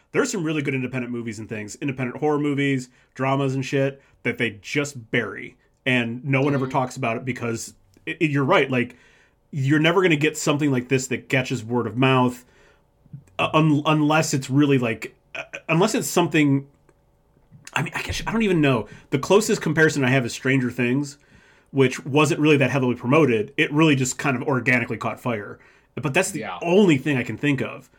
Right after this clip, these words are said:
Speaker 1: So I think you're right. Like, this is, I don't think we're gonna have these sort of,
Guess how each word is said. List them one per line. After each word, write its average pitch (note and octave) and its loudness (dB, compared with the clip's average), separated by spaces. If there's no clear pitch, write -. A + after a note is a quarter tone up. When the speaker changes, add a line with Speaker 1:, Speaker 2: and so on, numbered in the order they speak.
Speaker 1:
So D#3+ 0
I D3 2
think G3 2
you're D#3 0
right. E3 2
Like, A2+ -6
this C#3 0
is, C#3+ -4
I D3 4
don't A#3 2
think F#3+ -2
we're E3+ 0
gonna D#3 0
have D3+ -4
these B2+ 0
sort B2+ 0
of, A2+ -4